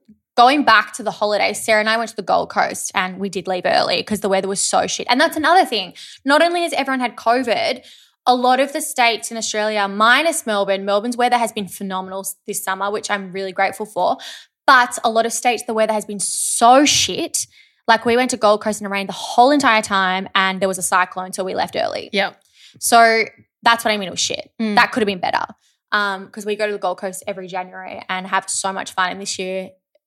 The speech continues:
Speaker 1: like, everything was closed. It was wet.
Speaker 2: All dinner reservations cancelled.
Speaker 1: Oh, it was awful. And one of our favourite restaurants, Light Years, is there. And we had booked it the Thursday night.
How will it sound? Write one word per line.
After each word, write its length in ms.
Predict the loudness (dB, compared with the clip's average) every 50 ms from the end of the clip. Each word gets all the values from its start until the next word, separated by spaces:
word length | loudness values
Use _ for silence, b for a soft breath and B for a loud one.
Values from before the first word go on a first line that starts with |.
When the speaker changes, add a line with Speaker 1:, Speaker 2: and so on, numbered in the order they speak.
| _ _ _ _ _ -4
Speaker 1:
like, 220 | -2 -2 -2 -2 -4 -6
everything 240 | -6 -6 -6 -10 -10
was 100 | -12 -10
closed. 600 | -6 -4 -2 0 0 -2 -4 -6 -8 -10 -12 -12
It 20 |
was 100 | -10 -8
wet. 400 | -6 -4 -2 -4 -4 -4 -4 2 6
Speaker 2:
All 360 | 6 8 8 8 6 6 2
dinner 300 | 0 -2 -2 -2 -2 -2
reservations 640 | -2 -2 -2 -2 -2 -2 -2 -2 -2 -4 -8 -10 -10
cancelled. 580 | -8 -6 -6 -6 -6 -6 -8 -12 -12 -8 0 4
Speaker 1:
Oh, 360 | 6 8 8 8 8 6 2 -2 -4
it 60 | -6
was 120 | -6 -6 -4 0
awful. 380 | 4 6 6 6 4 2 0 2
And 160 | 2 2 0 0
one 80 | -2
of 60 | 0 -2
our 80 | -2 -2
favourite 280 | -2 -4 -4 -4 -4
restaurants, 520 | -6 -8 -8 -6 -8 -8 -10 -10 -12 -10 -4
Light 280 | 0 0 0 0 -2 -4
Years, 240 | -8 -10 -8 -10
is 120 | -12 -10 -6
there. 240 | -4 -4 -2 -2 -4
And 140 | -4 -6 -6
we 80 | -4
had 240 | 0 2 2 2 0
booked 300 | -2 -4 -4 -4 -2 -4
it 100 | -4 -2
the 80 | -2 -6
Thursday 640 | -4 -2 0 2 2 2 0 0 0 0 0 0 -2
night. 580 | -4 -4 -2 0 0 2 4 4 2 2 -2